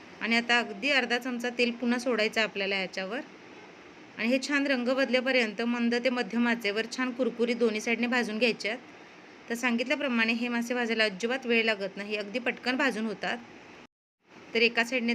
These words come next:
तरी मासे छान भाजलेले आहेत, रंग देखील बदललाय बघू शकताय तुम्ही. तर अशाच रंगावर हे छान भाजून घ्यायचे आहेत दोन्ही साईडने.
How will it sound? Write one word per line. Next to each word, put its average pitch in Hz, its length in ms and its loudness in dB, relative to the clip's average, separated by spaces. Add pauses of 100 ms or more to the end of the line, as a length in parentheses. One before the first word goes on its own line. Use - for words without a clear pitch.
तरी 247 100 2
मासे 240 260 0
छान 247 280 0
भाजलेले 226 420 2
आहेत, 220 300 2
रंग 214 220 -2
देखील 240 280 0
बदललाय 214 400 2
बघू 208 220 -4
शकताय 233 340 -4
तुम्ही. 196 280 -4 (460)
तर 240 60 4
अशाच 254 280 2
रंगावर 247 360 0
हे 254 120 4
छान 254 220 0
भाजून 233 340 0
घ्यायचे 208 320 2
आहेत 202 180 -4
दोन्ही 196 240 -2
साईडने. 196 380 -2